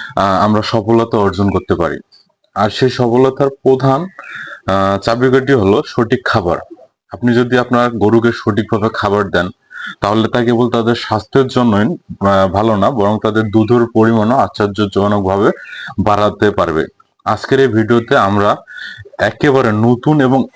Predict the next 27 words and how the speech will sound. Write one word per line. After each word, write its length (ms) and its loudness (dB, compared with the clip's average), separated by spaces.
স্মার্ট 380 0
ফিডিং 580 2
কৌশল 340 2
নিয়ে 260 4
আলোচনা 360 0
করব, 320 0
যা 200 0
আপনার 260 0
খামারের 380 0
উৎপাদন 520 0
বাড়াতে 360 0
সাহায্য 420 -2
করবে। 320 2
সেই 200 0
সঙ্গে 300 0
জানতে 340 2
পারবেন 300 2
কিভাবে 440 2
সঠিক 500 -2
খাবার 500 0
দিয়ে 280 4
আপনি 360 -2
আপনার 280 -2
গরুকে 400 2
সুস্থ 440 -4
এবং 260 -2
উৎপাদনশীল 800 0